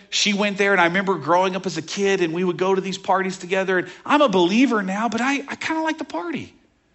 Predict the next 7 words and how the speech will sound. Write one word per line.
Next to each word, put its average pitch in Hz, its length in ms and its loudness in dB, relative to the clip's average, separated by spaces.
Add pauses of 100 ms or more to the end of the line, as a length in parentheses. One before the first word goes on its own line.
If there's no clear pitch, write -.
(260)
It's - 100 -18
not 311 160 2
a 240 40 0
big 151 200 -8
deal. 147 560 -6 (500)
It's - 120 -6
okay. 170 840 -2